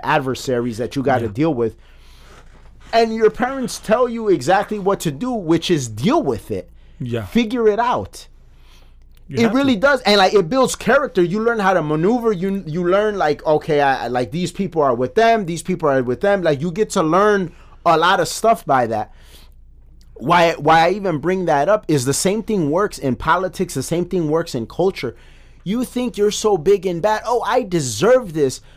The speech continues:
Speaker 1: What the fuck are you gonna do when a real monster's knocking on your door and, like, all this pseudo shit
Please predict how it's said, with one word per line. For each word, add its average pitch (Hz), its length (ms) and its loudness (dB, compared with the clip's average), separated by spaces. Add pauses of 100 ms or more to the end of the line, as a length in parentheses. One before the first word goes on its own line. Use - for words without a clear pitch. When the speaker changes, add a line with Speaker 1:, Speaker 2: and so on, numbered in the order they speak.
(160)
Speaker 1:
What 254 200 2
the 277 80 -10
fuck 320 220 -8
are - 20 -2
you 247 140 -2
gonna 247 240 -4
do 208 160 -6
when 180 280 -2
a 147 80 0
real 143 280 0
monster's 180 580 -2
knocking 180 380 -2
on 151 160 -2
your 127 160 -2
door 160 480 2
and, 151 120 0
like, 147 240 0
all 180 200 4
this 220 180 -4
pseudo 220 420 0
shit 202 400 0